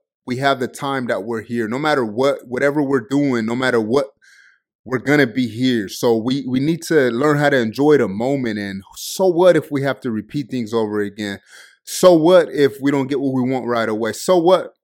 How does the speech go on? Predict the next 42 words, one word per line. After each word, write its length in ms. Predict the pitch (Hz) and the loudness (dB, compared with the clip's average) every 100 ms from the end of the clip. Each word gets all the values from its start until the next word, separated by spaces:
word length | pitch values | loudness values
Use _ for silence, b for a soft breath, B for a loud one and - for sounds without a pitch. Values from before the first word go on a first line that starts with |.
| _ _ | _ _
What 340 | 123 147 170 175 | -6 -2 -2 -4
you 200 | 170 156 | -10 -8
need 240 | 156 190 | -4 -4
to 100 | - | -2
condition 480 | 156 156 139 156 - | -2 -2 -2 -2 0
your 80 | 147 | -2
mind 340 | 127 160 175 170 | 0 0 -2 -2
to 140 | 156 | -4
is 160 | 131 110 | -4 -6
just 380 | - 170 165 | -4 -4 -6
make 260 | 160 160 151 | -4 -4 -4
the 80 | 120 | -8
best 480 | - - 151 151 - | -6 -2 -2 -2 -8
out 120 | 127 | -6
of 120 | 107 - | -6 -4
everything 480 | 156 147 127 147 139 | -4 -2 -4 -6 -6
you 160 | 123 117 | -6 -4
have 300 | 131 131 123 | 0 0 -2
and 140 | 113 | -10
to 100 | 110 | -12
give 240 | 98 143 139 | -6 -4 -2
your 120 | 139 | -2
all 280 | 131 139 127 - | 0 0 -2 -2
every 320 | 156 143 139 | -2 -2 -4
single 420 | - 139 120 107 | -6 -8 -6 -8
day. 460 | 95 135 156 143 - b b b b | -6 -2 0 0 -6 b b b b
And 420 | 123 113 113 123 | -12 -8 -6 -2
know 380 | 165 202 208 147 | 2 4 4 2
that 340 | 123 117 113 - _ _ _ _ _ - | 0 0 -2 -6 _ _ _ _ _ -10
in 160 | 117 | -4
that 420 | 113 165 151 - _ | 2 2 2 -6 _
process, 720 | 170 175 - 143 120 110 123 | -2 -2 0 0 0 0 -4
in 80 | |
that 240 | 131 156 - | -4 -4 -6
procedure, 920 | 131 - - 196 214 160 131 123 113 _ b b b _ - | -8 -8 -6 -2 0 -2 -4 -4 -6 _ b b b _ -6
that 180 | 135 | -4
what's 200 | 135 165 | -2 -2
gonna 160 | - 165 | 0 -2
come 240 | - 175 | -2 -2
out 180 | 165 165 | 2 2
of 160 | 156 139 | 2 2
it 140 | 147 | -2